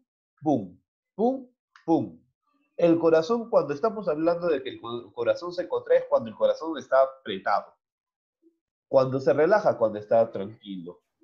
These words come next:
Apretado, tranquilo. Contraído, relajado. ¿Está bien? Cuando el corazón se contrae, es como una esponjita, ¿no? Tú cuando,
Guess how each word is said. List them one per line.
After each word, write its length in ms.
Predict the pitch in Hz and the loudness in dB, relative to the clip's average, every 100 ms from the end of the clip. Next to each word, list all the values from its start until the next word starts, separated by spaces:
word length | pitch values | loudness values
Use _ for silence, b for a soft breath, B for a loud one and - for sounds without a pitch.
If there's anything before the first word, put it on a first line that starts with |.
| _ - | _ -2
Apretado, 760 | 104 110 107 110 208 381 392 - _ | 0 0 -2 4 4 4 -2 -10 _
tranquilo. 680 | 127 117 120 123 104 90 85 _ _ _ _ _ _ _ _ _ _ _ _ 175 | -2 -2 -2 -6 -6 -6 -10 _ _ _ _ _ _ _ _ _ _ _ _ 2
Contraído, 960 | 208 170 196 190 254 269 370 - - _ _ _ | 4 4 6 6 6 4 2 -2 -16 _ _ _
relajado. 960 | 123 135 135 120 107 123 98 85 85 _ _ _ _ | -4 2 4 4 2 2 2 0 -6 _ _ _ _
¿Está 220 | 117 - 110 | -8 -4 0
bien? 420 | 165 233 - _ _ _ _ _ _ _ _ | 0 -2 -8 _ _ _ _ _ _ _ _
Cuando 300 | 127 120 120 | -4 -2 -2
el 80 | 117 | -2
corazón 400 | 117 117 254 254 | -2 -2 -6 -6
se 180 | 220 - | -4 -2
contrae, 380 | 117 120 190 | -2 2 0
es 80 | 202 | 2
como 180 | 208 196 | -4 -4
una 140 | 214 | -4
esponjita, 640 | 196 - 127 120 165 92 101 | -4 -6 -8 -8 -12 -12 -10
¿no? 180 | 165 - _ _ _ | -12 -14 _ _ _
Tú 140 | 226 - | -8 -4
cuando, 600 | 220 156 135 127 - | -2 0 -2 -2 -6